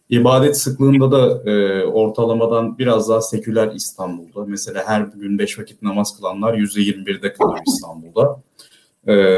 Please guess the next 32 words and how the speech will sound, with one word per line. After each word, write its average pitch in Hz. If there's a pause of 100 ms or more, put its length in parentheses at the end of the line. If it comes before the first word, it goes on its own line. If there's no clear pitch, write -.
(920)
İstanbul'da 165
yine 170
son 147
seçimde 147
de 139
Ekrem 127
İmamoğlu'nun, 123
e, 107
yüzde 104
elli 107
beşlik 110
zaferinde 107
de 104
görüldüğü 104
gibi 127
muhalefet 113
ağırlığı 101 (520)
güçlü 127
ve 143
bu 135
devam 127
ediyor. 117 (400)
E, 101
C 117
H 120
P 131
ak 117
Parti'nin 107
önde 101
çıkıyor -
bizim 90
anketimizde. 87